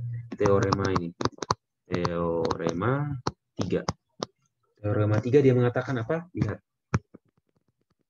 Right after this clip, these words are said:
Jika barisan dari apa? N kuadrat plus satu bilangan real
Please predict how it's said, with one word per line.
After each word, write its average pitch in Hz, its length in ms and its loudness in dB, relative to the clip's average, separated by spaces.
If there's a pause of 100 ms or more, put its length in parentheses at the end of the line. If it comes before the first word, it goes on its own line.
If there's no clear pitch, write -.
(440)
Jika 113 480 -2 (2500)
barisan 120 760 0 (1080)
dari 98 400 -2
apa? 131 160 -2 (220)
N 104 260 0
kuadrat 104 540 -2 (100)
plus 101 240 -6
satu 98 400 -6 (880)
bilangan 92 760 -2 (760)
real 98 400 0